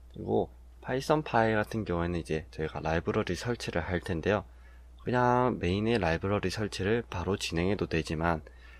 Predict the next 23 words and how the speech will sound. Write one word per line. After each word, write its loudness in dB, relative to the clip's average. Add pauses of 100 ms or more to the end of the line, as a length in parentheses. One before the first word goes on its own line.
(160)
그럼 0
라이브러리가 4
엉킬 2
가능성이 -2
있습니다. -6 (760)
예를 -2
들어서 0 (220)
프로젝트 -2
A와 4 (140)
B를 0
동시에 -4
진행하고 -2
있을 -6
때 2 (520)
프로젝트 2
A는 4 (1600)
예를 -2
들어 -2
뭐 -2
라이브러리 2
일 2
버전을 6
사용하는데 2